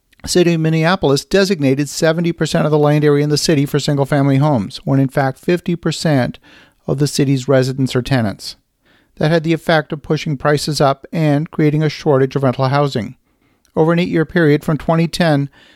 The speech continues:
the city added sixty-four thousand units of new housing, and at the same time, the city added eighty-three thousand additional households. That shortfall had the effect of pushing prices up and hampering affordability.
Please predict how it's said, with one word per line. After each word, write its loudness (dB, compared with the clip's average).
the -6
city 0
added 0
sixty-four -2
thousand 0
units 2
of -4
new 2
housing, 0
and 2
at -4
the -2
same 0
time, 0
the -2
city -2
added 0
eighty-three 0
thousand 0
additional 0
households. -2
That -2
shortfall 0
had 2
the 0
effect 0
of -8
pushing -2
prices -2
up -2
and 0
hampering 0
affordability. 2